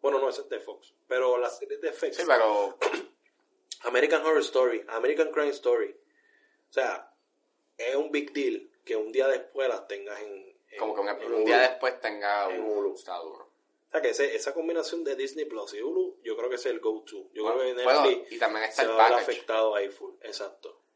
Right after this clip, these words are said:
Speaker 1: Sí, pero tienen lo de E S P N, que yo todavía no entiendo muy bien eso, porque... ¿qué más va a dar? ¿Docu-series de baloncesto? Bueno, está bien, a la gente le gusta.
Speaker 2: No, y bueno, y también los partidos.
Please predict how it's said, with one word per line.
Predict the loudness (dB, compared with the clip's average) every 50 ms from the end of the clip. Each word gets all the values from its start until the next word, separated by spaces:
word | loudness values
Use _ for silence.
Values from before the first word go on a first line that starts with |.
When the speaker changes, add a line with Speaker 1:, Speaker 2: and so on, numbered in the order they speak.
| _
Speaker 1:
Sí, | -6 -2 2
pero | 4 4 4
tienen | 4 2 2 0 0
lo | 2 4 4
de | 4
E | 4
S | 2 -2
P | -6 -8 -6 -4 -4
N, | -6 -6 -8 -12 _
que | -8 -4
yo | -4 -2
todavía | 0 0 0 0
no | -2 -2
entiendo | -4 -4 -4 -6 -4 -4 -6
muy | -8 -6
bien | -6 -8 -8 -8
eso, | -10 -12 -12 -14 -16
porque... | -16 -14 -14 -14 -16 -16 _ _ _ _ _ _ _ _ _ _ _
¿qué | -8 -4
más | -2 0 0
va | 2
a | 0 0
dar? | 0 0
¿Docu-series | 0 0 0 -2 -6 -4 -2 -2 -2 0 -2 -4 -6 -6
de | -6 -2 -2 0 0 -2
baloncesto? | -4 -4 -6 -6 -6 -6 -8 -8 -8 -10 -12 -12
Bueno, | -10 -10 -12 -12
está | -8 -6 -4 -4 -4
bien, | -4 -6 -10
a |
la | -12 -14
gente | -14 -14 -14 -12
le | -12 -12
gusta. | -14 -10
Speaker 2:
No, | -8 -6 -4 -2 -2
y | -2
bueno, | -2 -2 -2 -2 -4
y | -6
también | -8 -8 -8 -10
los | -10 -10
partidos. | -10 -12 -12 -12 -14 -14 -12 -14 -14